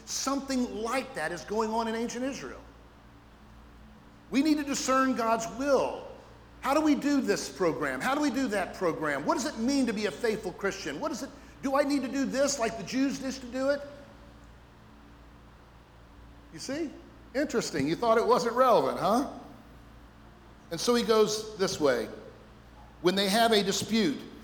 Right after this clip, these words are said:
they come to me, and I decide between one person and another, and I make them know the statutes of God and his laws." And so here we have this multicultural congregation with this great conversion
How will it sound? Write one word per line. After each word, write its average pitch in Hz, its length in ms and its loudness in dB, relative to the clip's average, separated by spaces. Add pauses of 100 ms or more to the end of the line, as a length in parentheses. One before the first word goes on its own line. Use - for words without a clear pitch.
(140)
they 170 100 0
come 208 420 0
to 156 120 -8
me, 135 220 0
and 143 120 -4
I 165 80 0
decide 170 480 0
between 151 380 -4
one 185 180 0
person 160 440 -2
and 143 100 -2
another, 143 400 2
and 135 100 0
I 139 60 0
make 170 340 -2
them 143 220 -4
know 160 260 6
the 135 100 -2
statutes 165 640 -2
of 131 160 -12
God 147 460 -4
and 120 80 -14
his 123 180 -14
laws." 127 680 -4 (1400)
And 143 100 -8
so 180 160 4
here 208 260 4
we 202 180 2
have 170 440 2
this 151 140 -2
multicultural 180 840 0
congregation 147 960 -6 (300)
with 156 100 -2
this 156 140 -4
great 196 640 -4
conversion 160 880 0